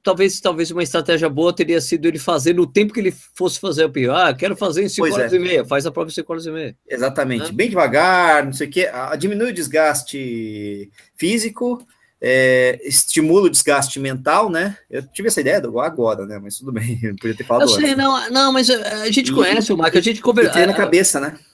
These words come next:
Speaker 1: olha, pessoal, vocês que estão ouvindo aqui, a gente tem um grupinho de WhatsApp com os
Speaker 2: <laughs>
Speaker 1: youtubers.
Speaker 2: Mas era uma boa pra eu ter falado, hein?
Speaker 1: É, é, a gente, é um grupinho de youtuber que a gente conversa bastante e a gente,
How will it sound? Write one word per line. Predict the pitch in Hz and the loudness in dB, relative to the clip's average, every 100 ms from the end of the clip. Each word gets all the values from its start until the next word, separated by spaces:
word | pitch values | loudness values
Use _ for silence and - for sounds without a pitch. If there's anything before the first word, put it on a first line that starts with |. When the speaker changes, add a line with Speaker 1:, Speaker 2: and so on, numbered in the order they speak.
| _ | _
Speaker 1:
olha, | - - 151 | -4 0 0
pessoal, | 131 131 131 107 101 | 0 -2 0 -2 -2
vocês | 123 160 131 | -2 -2 -2
que | |
estão | 135 131 | -2 0
ouvindo | 113 98 98 101 104 104 | 0 -2 -6 -8 -8 -8
aqui, | 101 | -4
a | |
gente | 135 170 | -2 0
tem | 214 | 2
um | 208 | 2
grupinho | 214 - 175 214 185 | 0 0 2 4 4
de | 113 | 4
WhatsApp | 123 107 - 135 131 | 2 2 0 -2 -2
com | - 127 | -2 -2
os | 113 | -2
Speaker 2:
<laughs> | |
Speaker 1:
youtubers. | 123 - 139 110 85 - - _ _ _ | -2 0 0 0 -2 -6 -12 _ _ _
Speaker 2:
Mas | 156 175 | 0 2
era | 220 | 4
uma | 269 | 2
boa | 226 196 | 4 2
pra | 190 | 2
eu | 143 | -6
ter | |
falado, | 135 143 131 123 127 | -2 2 2 0 -4
hein? | 139 | -6
Speaker 1:
É, | 165 | -6
é, | - - 269 214 196 190 180 | -8 -8 -4 2 4 4 4
a | 185 | 4
gente, | 226 226 | 4 4
é | 208 | 2
um | 233 | 2
grupinho | 240 - 233 254 | 0 2 2 2
de | 214 | 2
youtuber | 247 247 262 | 0 -2 -2
que | 269 | -2
a | |
gente | 254 - | -4 -4
conversa | 294 214 202 226 214 | -2 2 4 4 2
bastante | 170 180 - 185 233 233 262 | 0 -2 0 0 0 0 -2
e | 262 | 0
a | 262 | 0
gente, | 277 262 320 | -2 -2 -4